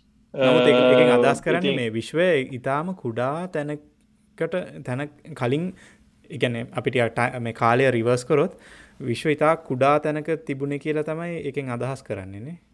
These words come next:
Speaker 2: ඔව්, දැන් මෙහෙම කුඩා තැනක් කියන එක ආපහු අර ජෙනරල් රිලේටිවිටි පැත්තෙන් තමයි එන්නේ. ඒ කියන්නේ
Speaker 1: හ්ම්.
Speaker 2: මේ, මේ වස් දෙකක් තියෙනවා නම් ඕක මේ ප්‍රසාරණය වෙනවා කියන එක දැන් මෙහෙම වෙද්දී එහෙම වෙනවා. ඒක ගැන හිතන්න පුළුවන්. රූල පොඩි එකක් ගැන හිතන්න පුළුවන්. ඒ කියන්නේ දැන්
Speaker 1: අඩි කෝදුව පොඩි
Speaker 2: ඇටම්ස්
Speaker 1: වෙනවනේ.
Speaker 2: එකක් ගත්තොත්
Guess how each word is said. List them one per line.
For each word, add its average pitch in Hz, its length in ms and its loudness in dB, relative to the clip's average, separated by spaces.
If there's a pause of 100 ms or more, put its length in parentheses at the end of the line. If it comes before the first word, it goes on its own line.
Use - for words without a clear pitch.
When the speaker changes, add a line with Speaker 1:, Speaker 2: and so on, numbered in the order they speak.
(1000)
Speaker 2:
ඔව්, - 180 2
දැන් 202 120 6
මෙහෙම 220 220 4
කුඩා 165 380 4
තැනක් 233 300 0
කියන 240 180 0
එක 269 180 0 (400)
ආපහු 185 480 4
අර 254 140 2 (280)
ජෙනරල් 165 380 0
රිලේටිවිටි 214 320 2
පැත්තෙන් 226 360 -2
තමයි 220 220 2
එන්නේ. 208 160 2
ඒ - 20 -2
කියන්නේ - 240 -4 (380)
Speaker 1:
හ්ම්. 117 320 -8 (420)
Speaker 2:
මේ, 143 280 -2
මේ 143 240 -2
වස් 143 280 0
දෙකක් 190 340 2
තියෙනවා 214 340 4
නම් 220 100 4
ඕක 180 180 2
මේ 139 160 0
ප්‍රසාරණය 165 560 0
වෙනවා 185 300 0
කියන 202 160 2
එක 202 200 0
දැන් 151 160 -2
මෙහෙම 160 340 -4
වෙද්දී 165 500 0 (440)
එහෙම 151 280 -6
වෙනවා. 175 320 0
ඒක - 140 0
ගැන 185 200 0
හිතන්න 180 260 -2
පුළුවන්. 208 220 2
රූල 185 340 4
පොඩි 202 260 2
එකක් - 120 0
ගැන 214 240 0
හිතන්න 208 260 0
පුළුවන්. 180 140 -2
ඒ 135 80 -2
කියන්නේ - 440 -8
දැන් 131 180 -2
Speaker 1:
අඩි 131 180 0
කෝදුව 156 360 6
පොඩි 160 240 8
Speaker 2:
ඇටම්ස් 165 260 6
Speaker 1:
වෙනවනේ. 196 160 8
Speaker 2:
එකක් 185 120 0
ගත්තොත් 208 380 6